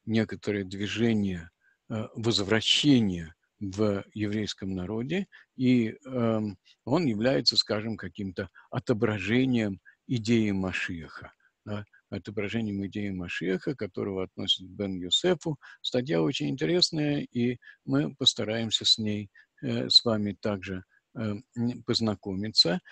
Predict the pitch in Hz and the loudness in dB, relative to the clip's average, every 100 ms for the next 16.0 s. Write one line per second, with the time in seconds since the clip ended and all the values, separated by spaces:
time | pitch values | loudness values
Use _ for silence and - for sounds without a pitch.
0 | - - 139 139 160 240 - 185 180 - | -12 0 2 4 2 2 4 2 0 -2
1 | 208 - 165 - 160 185 - - 151 135 | 0 2 2 0 0 4 6 4 0 4
2 | - 151 143 156 156 139 - - _ - | 6 6 2 2 2 0 -4 -20 _ 0
3 | 139 131 135 - - 135 123 131 107 127 | 4 6 4 -4 -8 -4 2 2 2 2
4 | 165 139 110 90 82 - _ _ 135 123 | 4 4 4 2 -4 -12 _ _ -8 -2
5 | 107 - 113 - 104 - 107 - 95 92 | -2 -2 -4 -2 2 2 2 -6 -4 0
6 | 123 185 190 190 - - _ 120 120 196 | 0 2 0 -2 -4 -18 _ 0 4 4
7 | 311 - 143 135 131 120 107 110 110 123 | 2 -2 2 6 6 4 2 -2 0 0
8 | 127 131 151 160 165 170 _ _ - 120 | 0 0 0 0 -2 -4 _ _ -10 -2
9 | 117 123 101 113 120 117 135 151 151 - | 2 2 2 0 0 2 2 2 -2 -8
10 | _ _ 127 127 110 110 107 - - 123 | _ _ -2 0 2 0 -2 -2 -2 0
11 | 120 120 120 127 _ 135 117 110 110 107 | 2 2 0 -6 _ 0 2 4 2 0
12 | 104 110 - _ - 127 113 110 98 92 | 0 -4 -8 _ -2 2 2 2 0 -2
13 | 90 - - - _ 123 151 180 123 110 | -6 -10 -20 -20 _ 2 6 8 6 4
14 | 117 104 135 147 123 104 - 123 107 104 | 2 2 0 2 0 -2 -4 -6 -4 -6
15 | 98 104 113 101 90 - 143 151 160 | -6 -6 -4 -6 -4 -2 0 0 -2